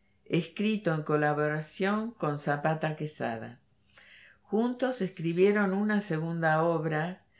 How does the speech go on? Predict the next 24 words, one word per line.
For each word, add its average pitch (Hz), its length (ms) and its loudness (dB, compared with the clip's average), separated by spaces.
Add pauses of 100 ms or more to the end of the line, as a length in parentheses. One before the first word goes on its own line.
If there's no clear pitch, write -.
(180)
La 156 240 2
comedia 165 580 2
de 143 120 -2
todos 175 360 2
los 151 240 -2
días, 175 480 0 (540)
que 165 160 0
no 185 260 4
llegó 160 400 0
a 156 100 2
estrenarse. 135 920 -8 (680)
Al, 170 280 2 (280)
al 170 240 6
año 214 280 4
siguiente 196 960 -2 (420)
se 170 240 2
recibió 170 560 4
de 214 80 4
abogado 196 720 4
con 156 220 -2
su 156 180 -6
tesis 180 640 -2
Guarans 175 600 2 (200)
agrícolas, 185 1160 0